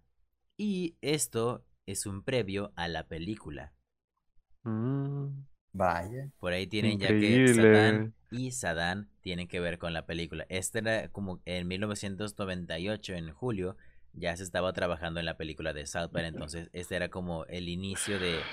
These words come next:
Speaker 1: primer vistazo a la premisa. Obviamente no se da explícitamente de que próxima película de South Park,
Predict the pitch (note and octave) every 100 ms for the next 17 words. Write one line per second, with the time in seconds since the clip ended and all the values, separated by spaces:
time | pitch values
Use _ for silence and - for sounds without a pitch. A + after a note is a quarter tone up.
0 | - - - - G#2 G2+ G2+ A2 - G2
1 | G#2+ G2 F2+ E2+ F#2 G2 A#2 - F#2+ G2
2 | F2+ F2 F#2 F2+ E2+ - F2 E2 - F2+
3 | F#2+ F#2+ F#2 F2+ E2 D#2+ E2 D#3+ - B2
4 | G#2+ G2+ F#2+ D2+ C#2+ D2 D#2 C2+ -